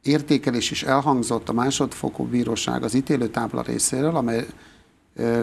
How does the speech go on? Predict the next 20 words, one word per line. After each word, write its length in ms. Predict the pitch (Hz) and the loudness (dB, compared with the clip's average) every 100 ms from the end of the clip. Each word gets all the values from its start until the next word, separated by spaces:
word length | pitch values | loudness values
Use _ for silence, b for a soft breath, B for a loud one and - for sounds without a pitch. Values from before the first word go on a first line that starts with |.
| 113 | 0
én 160 | 147 127 | 2 4
ugye 200 | 135 135 | 4 4
ott, 140 | 139 | 4
ott 160 | 147 139 | 2 2
voltam 360 | 147 139 131 | 2 2 2
a, 280 | 123 120 117 117 117 | 2 4 4 2 0
a, 400 | 123 120 113 110 113 117 139 135 | 0 2 2 0 0 -2 -4 -2
az 120 | 117 | -2
ítélet 360 | 131 139 120 | 2 2 2
hirdetéskor, 580 | - 127 123 127 107 127 | 2 2 2 0 -2 -2
akkor 240 | 113 - 131 | -2 -2 -2
csak 160 | 120 | 0
szóbeli 520 | - 131 123 117 117 - - - _ | 2 2 2 0 -2 -6 -14 -20 _
indokolás 580 | 143 131 123 123 113 - | 2 2 2 0 -2 -2
történt. 520 | 123 117 - 151 170 - - - _ _ _ _ _ - | -2 0 2 2 2 -4 -20 -20 _ _ _ _ _ -2
Még 180 | 135 120 | 0 2
én 120 | 104 | 2
sem 240 | 110 127 117 | 2 2 2
láttam 380 | 117 - 127 123 - | 0 0 -2 -2 -2
a, 260 | 113 110 | -2 -4